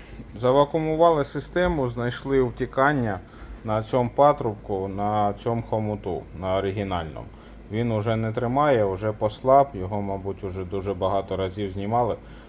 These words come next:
поставили на звичайний. Якщо ставити на, знов на оригінальний хомут, треба новий хомут і ще й бажано новий цей патрубок. Е, триває заправка антифризом. Антифриз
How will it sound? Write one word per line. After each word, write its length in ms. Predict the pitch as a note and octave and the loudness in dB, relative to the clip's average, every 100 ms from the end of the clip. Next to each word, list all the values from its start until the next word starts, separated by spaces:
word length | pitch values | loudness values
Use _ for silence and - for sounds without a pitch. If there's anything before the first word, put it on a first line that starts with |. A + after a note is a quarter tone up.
| - | -8
поставили 640 | G2+ - B2 A#2+ A2 G#2 G2+ | -6 -2 4 4 4 2 2
на 160 | G2+ | 0
звичайний. 680 | G2+ G2+ G2 F#2+ E2 C2 G1+ - - - - - | -2 -4 -4 -4 -4 -6 -14 -16 -18 -20 -20 -8
Якщо 420 | G2 G2+ - A#2 | -6 -4 -2 -2
ставити 640 | G#2+ - A2+ G#2+ G2+ G#2+ | 0 6 6 6 2 -2
на, 380 | G2+ G2+ G2 G2 F2+ - - | -2 2 2 2 -2 -12 -12
знов 440 | G2 A2 A2 G#2 | -6 0 2 2
на 200 | G2 F#2 | 0 -2
оригінальний 680 | F#2+ G2 A2 A2+ C#3 B2+ G#2+ | 0 0 -2 2 2 2 -2
хомут, 440 | - G2 G2 F#2 | -4 -6 -6 -8
треба 320 | - G2 F2+ F#2+ | -4 -4 -2 -2
новий 360 | G2+ G2+ F#2 | 0 0 -2
хомут 420 | F2+ G#2 A#2 D3+ D3+ - - - - - | -6 -6 -2 -2 -4 -12 -20 -20 -20 -12
і 100 | G#2+ | -10
ще 180 | G#2+ - | -6 -2
й 60 | G#2+ | 0
бажано 500 | G#2+ A2+ A2+ G#2 G2 | 6 6 6 0 -2
новий 360 | G2 G#2 G2 | 0 0 -2
цей 220 | F2+ - F#2 | -4 -6 -8
патрубок. 600 | - E2+ - C#2+ A#1 G#1+ - - - - - - - - - - - - - - - - - - - | -2 -4 -4 -10 -12 -14 -16 -18 -18 -18 -20 -20 -20 -20 -20 -20 -20 -20 -20 -20 -20 -20 -20 -18 -12
Е, 120 | F#2+ F#2+ | -8 -4
триває 520 | A2+ A#2 B2+ A2 G2+ | -2 2 4 4 4
заправка 540 | A2+ A2 A#2+ A#2 B2 | 0 0 2 2 0
антифризом. 720 | A#2 B2+ C3+ D#3 D#3+ C#3 G#2+ | -2 -2 -4 -2 -2 -2 -2
Антифриз 600 | G#2+ A2+ B2+ B2 C#3 B2 | -2 -4 -6 -4 -4 -4